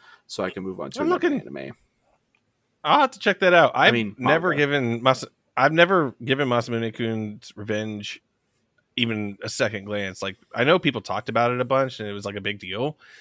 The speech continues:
Speaker 2: but I never watched it or read it. And primarily 'cause, you know, it came out during a time when I was really, really busy. And, uh,
Speaker 1: Mm-hmm.
Speaker 2: so I just never got the chance to.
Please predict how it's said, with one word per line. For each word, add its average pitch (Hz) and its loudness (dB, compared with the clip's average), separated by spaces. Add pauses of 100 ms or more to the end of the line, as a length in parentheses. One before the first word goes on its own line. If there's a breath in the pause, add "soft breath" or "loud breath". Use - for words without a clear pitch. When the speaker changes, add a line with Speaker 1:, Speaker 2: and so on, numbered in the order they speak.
(160 soft breath)
Speaker 2:
but 110 4
I 117 10
never 123 6
watched 98 -4
it 98 -10
or 90 -8
read 98 -4
it. 92 -12
And 98 -14 (340 loud breath)
primarily 226 6
'cause, 123 0
you 123 -4
know, 117 2
it 120 -2
came 165 -4
out 135 -4
during 123 0
a 107 -4
time 117 0
when 110 -2
I 104 -2
was 101 -6
really, 101 -4
really 95 -8
busy. 98 -12 (220)
And, 98 -8
uh, 120 -2
Speaker 1:
Mm-hmm. 90 -4
Speaker 2:
so 95 -4
I 95 -4
just 107 -12
never 95 -14
got 90 -12
the 98 -20
chance 95 -8
to. 87 -8